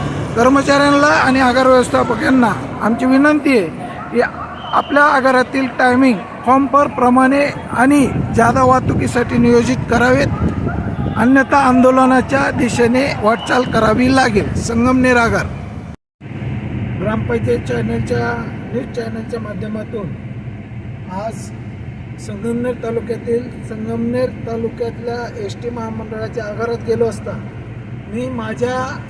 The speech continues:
एका रूटवरून येताना शाळेचे मुलं मला भेटली आणि त्यांनी त्या रूटवर बस नसल्यामुळे त्यांनी माझ्याजवळ त्या व्यथा मांडल्या. त्या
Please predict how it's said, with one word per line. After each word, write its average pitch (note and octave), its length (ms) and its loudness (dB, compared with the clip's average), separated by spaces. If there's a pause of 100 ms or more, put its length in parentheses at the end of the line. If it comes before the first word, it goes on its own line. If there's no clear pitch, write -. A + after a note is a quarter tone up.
(100)
एका A#3+ 220 -4
रूटवरून C#4 520 -2
येताना B3+ 640 -4
शाळेचे A#3 500 -6
मुलं C4 400 2 (800)
मला A3+ 180 -4
भेटली B3 680 -4 (340)
आणि A#3+ 360 -6
त्यांनी B3+ 800 -6 (760)
त्या B3+ 360 -6
रूटवर B3 460 -2
बस - 520 0
नसल्यामुळे B3 680 0 (920)
त्यांनी B3+ 240 -4
माझ्याजवळ B3+ 560 0
त्या C4 160 2
व्यथा B3 340 2
मांडल्या. A3 400 -2
त्या A#3 540 -2